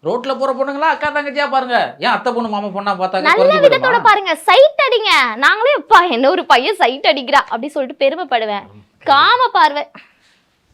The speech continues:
Speaker 1: ஏய், ஏய், கையை பிடிச்சி இழுக்கிற, சீ.
Speaker 2: அசிங்கமா இல்ல? எதுக்கு என் கை பிடிச்சி இழுத்த?
Speaker 1: இந்த மாதிரி கையை பிடிச்சி இழுக்கிறவெல்லாம் சின்ன சின்ன செருப்பாலே அடிப்பான்.
Speaker 2: பைத்தியக்காரா, ஒரு பொம்பளை பொண்ணை செருப்பால் அடிப்பேன்னு சொல்லலாமா?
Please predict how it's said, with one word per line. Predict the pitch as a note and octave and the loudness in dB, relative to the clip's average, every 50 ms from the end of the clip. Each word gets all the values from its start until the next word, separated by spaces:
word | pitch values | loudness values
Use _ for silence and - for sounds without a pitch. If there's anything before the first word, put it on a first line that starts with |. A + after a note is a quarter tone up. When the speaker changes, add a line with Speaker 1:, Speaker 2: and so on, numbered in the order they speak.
| _ _ _ | _ _ _
Speaker 1:
ஏய், | - - - E4+ F#4 F#4+ F#4 F#4+ - A3 - - - - | -8 -6 -4 -2 0 0 2 2 0 0 -4 -6 2 6
ஏய், | - E5+ E5+ F4+ E4+ A3+ - - - - - - - - - _ - - - - _ _ | 6 6 6 6 2 2 -2 -4 -8 -12 -12 -14 -16 -16 -18 _ -20 -20 -20 -20 _ _
கையை | - G3+ G#3+ A3 E4 D4+ | -4 -4 -2 -2 -2 -2
பிடிச்சி | B3+ A#3 F3+ A3+ G3+ | -2 -4 -4 -4 -6
இழுக்கிற, | F#3 E3+ F3+ G3 F#3 | -4 -2 -2 -4 -4
சீ. | F#3+ - D4+ E4 C4+ - - _ _ _ - | -2 -2 -2 -2 -2 -4 -8 _ _ _ -12
Speaker 2:
அசிங்கமா | G#4 - D#4+ D#4 G4 F4+ - - D#5 D5+ D5 D5 D5 C5+ G#4 | 0 4 6 6 6 4 6 6 8 8 8 6 4 0 0
இல்ல? | E4 E4+ D#4+ | 2 2 2
எதுக்கு | E4 F4+ A4+ A4+ F#4+ | 2 2 0 0 0
என் | D#4 | -2
கை | D#4 D4+ D4 | -4 -4 -4
பிடிச்சி | C4 A#3+ G#3+ - | -6 -8 -8 -10
இழுத்த? | B3 A3 G3+ A#3 A#3+ D#4 G4 - _ A2 - | -10 -8 -2 0 0 0 0 -2 _ -18 -18
Speaker 1:
இந்த | - - A2 A2 A#2 B2 | -18 -18 -18 -20 -20 -16
மாதிரி | B2 C#3+ D#3 D3 | -14 -14 -14 -10
கையை | - C#3 D#3 F3+ G3+ | -10 -10 -10 -10 -12
பிடிச்சி | E3+ D#3+ D#3+ - F#5+ G#5+ | -14 -14 -8 -6 -4 -4
இழுக்கிறவெல்லாம் | - - C3 C3 C3 G#4+ G4+ - D#3 D4+ | -4 -6 -8 -4 -2 -2 -2 -2 -4 -8
சின்ன | D4+ C#3 C4+ C#3 C#3 | -10 -12 -16 -18 -20
சின்ன | C#3 C3 A#2+ - - | -20 -20 -20 -14 -12
செருப்பாலே | C#3 D3 E3+ E3+ E3+ D#3 D3+ D3 | -12 -12 -6 -4 -4 -4 -2 -4
அடிப்பான். | C3 A#2+ - A2 G2+ _ _ _ _ _ _ | -8 -10 -14 -18 -20 _ _ _ _ _ _
Speaker 2:
பைத்தியக்காரா, | - D4 D4+ F#4+ A4+ A4 - A4 F4 D#4+ D4+ C#4+ C4 B3 A#3 A3 G#3 G#3 F#3+ F#3 _ _ _ _ _ | 0 2 4 6 6 6 6 4 4 6 6 6 6 6 6 6 6 4 2 -2 _ _ _ _ _
ஒரு | - B3 C4 C4+ C4+ | 0 2 2 2 4
பொம்பளை | D4 D4 D4+ F4 G4 A#4 A#4+ A#4 - | 2 0 0 0 0 0 0 2 2
பொண்ணை | F4 E4 D#4 D4+ D4+ C#4 C4+ C#4 D4+ - | 2 0 2 0 0 2 2 2 2 0
செருப்பால் | F4+ D#4 F4+ - F#4 E4+ E4 D4+ | 0 -2 0 2 2 2 2 2
அடிப்பேன்னு | C#4 C#4 C#4+ C#4 C#4 C#4+ | 0 -2 -6 -6 -4 -4
சொல்லலாமா? | B3+ C4+ C4 C4+ B3 A3 G#3 G#3 G#3 G#3+ A3 G#3+ G3+ | -2 -2 0 0 0 -2 -4 -6 -6 -6 -6 -8 -10